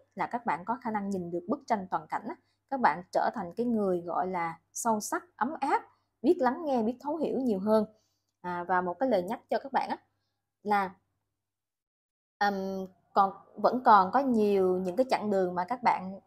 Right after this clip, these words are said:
phải đi nha. À, có một số việc gì đó nó chưa có được giải quyết xong, tức là, à, vẫn còn một số chuyện khiến các bạn là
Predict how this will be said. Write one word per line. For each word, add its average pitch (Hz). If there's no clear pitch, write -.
phải -
đi 247
nha. 240
À, 180
có 214
một 330
số 294
việc 202
gì 175
đó 180
nó 277
chưa 254
có 254
được 208
giải 175
quyết 294
xong, 226
tức 285
là, 180
à, 180
vẫn 190
còn 196
một 175
số 262
chuyện 185
khiến 254
các 349
bạn 180
là 180